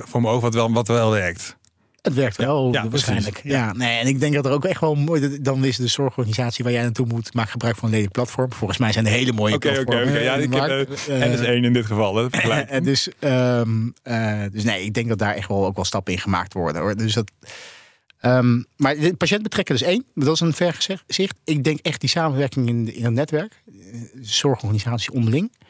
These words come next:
Speaker 2: dat daar echt een grote stap wordt, eh, gezet en dat daardoor de zorg nog efficiënter gaat worden. Ehm, en ik denk dat echt met het voorspellen van patronen, eh,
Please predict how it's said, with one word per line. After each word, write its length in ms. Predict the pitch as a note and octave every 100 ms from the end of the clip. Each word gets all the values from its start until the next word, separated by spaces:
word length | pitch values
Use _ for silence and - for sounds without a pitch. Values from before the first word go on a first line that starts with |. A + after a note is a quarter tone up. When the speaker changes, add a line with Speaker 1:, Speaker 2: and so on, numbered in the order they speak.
| _ _ _ _
Speaker 2:
dat 240 | A2+ F#2+
daar 260 | A2 A2+ C#3+
echt 240 | D#3+ -
een 60 | C3
grote 320 | - C#3+ -
stap 280 | - C#3+ -
wordt, 280 | C3 - -
eh, 80 | B2+
gezet 300 | - D#3 -
en 100 | B2+
dat 200 | G#2+ F#2
daardoor 400 | A#2 G#2+ G#2 G2
de 80 | F#2+
zorg 240 | - G2
nog 180 | G#2+ G#2
efficiënter 380 | C3 - D3 C#3+
gaat 160 | C#3+
worden. 320 | C3 C#3 D3 - - - - - _ -
Ehm, 920 | G#2+ G#2 G#2 G#2 G2+ G2+ G2 G2+ F#2+ - -
en 400 | A#2 B2 C3+ -
ik 300 | - C3 A#2
denk 240 | A2+ A#2 G#2+
dat 140 | G#2
echt 220 | - A2+ -
met 160 | G2 -
het 180 | F#2+ F2 -
voorspellen 1160 | - - G#2 G2 - - _ - A#2 G2+ F#2+
van 400 | F#2 - F#2+ F#2+ F#2
patronen, 880 | G2 F#2+ - F#2 F2 F2+ E2+ F2
eh, 80 | F#2